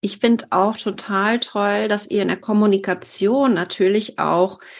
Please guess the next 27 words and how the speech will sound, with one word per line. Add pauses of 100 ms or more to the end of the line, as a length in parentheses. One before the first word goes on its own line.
(200)
nicht
so
dieses,
äh,
„Kauft
das
jetzt“,
äh,
nach
draußen
gebt,
sondern
dass
du,
und
das
hast,
hast
du
mir
erzählt
im
Vorgespräch,
fand
ich
richtig
gut,